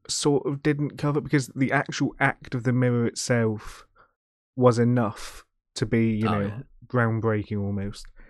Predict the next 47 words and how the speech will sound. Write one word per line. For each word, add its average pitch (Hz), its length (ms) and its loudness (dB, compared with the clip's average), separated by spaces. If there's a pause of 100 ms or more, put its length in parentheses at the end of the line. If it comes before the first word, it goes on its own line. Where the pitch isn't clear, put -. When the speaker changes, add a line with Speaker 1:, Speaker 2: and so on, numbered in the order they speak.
(360)
Speaker 1:
The 127 420 0
fact - 540 -4
that 131 240 0 (640)
I 135 140 2
was 156 120 -2
at - 60 -6
the 143 80 -4
top 143 160 -2
of 131 60 -12
the 123 60 -6
stairs 120 520 -2
with 117 340 -2
the 117 160 0
main 120 300 2 (100)
light 117 220 2
and 113 100 -2
the 110 60 -4
camera, 104 540 -6 (200)
and 110 140 -4
you 113 140 0
were 110 60 -2
Speaker 2:
Yep. - 40 -6
Speaker 1:
coming 113 240 0
up 101 80 -4
at - 80 -10
the 101 60 -10
bottom. 98 400 -4 (580)
Speaker 2:
Yep. 87 100 -4
Speaker 1:
You 143 120 2
thought 143 200 0
you 143 80 -2
saw 139 160 0
something 127 280 -2
out 127 120 0
the 127 60 -8
corner 120 260 -2
of 113 100 -4
your 117 160 -2
eye. 135 280 -4 (640)
Speaker 2:
Yeah. 78 100 -8 (360)
Speaker 1:
We, 131 520 2 (400)
I - 40 -6
think, 135 200 -2
chalked - 400 0
that - 240 -4
down 143 480 0 (720)
to, 120 720 0